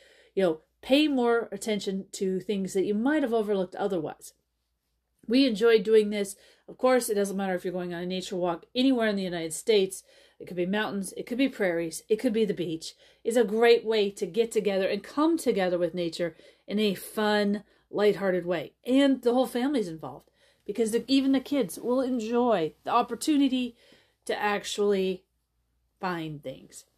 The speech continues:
Because hide and seek is one of those great games everybody can enjoy. Which brings me to another thing you can do in the nature, which is volunteer to, like, clean up a park or beach. You know, there are a lot of volunteer things you can do during the summer,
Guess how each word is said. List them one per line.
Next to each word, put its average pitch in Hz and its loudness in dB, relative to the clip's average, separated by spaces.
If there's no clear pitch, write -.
Because 180 -8
hide 247 2
and 233 -2
seek 233 -4
is 160 -6
one 202 -6
of 190 -4
those 165 -4
great 180 -6
games 185 -6
everybody 165 -8
can 147 -10
enjoy. 147 -10
Which 262 -6
brings 339 2
me 294 2
to 277 0
another 285 4
thing 233 -2
you 180 -4
can 180 -10
do 180 -2
in 165 -2
the 165 -6
nature, 214 0
which 196 -2
is 190 2
volunteer 220 4
to, 185 -6
like, 170 -2
clean 247 -2
up 190 0
a - -10
park 190 -2
or 190 -2
beach. 165 -8
You 202 -2
know, 233 6
there 220 6
are 202 2
a 202 2
lot 202 2
of 233 -4
volunteer 220 0
things 208 -8
you 180 -6
can 185 -8
do 208 2
during 185 -4
the 175 -6
summer, 170 -6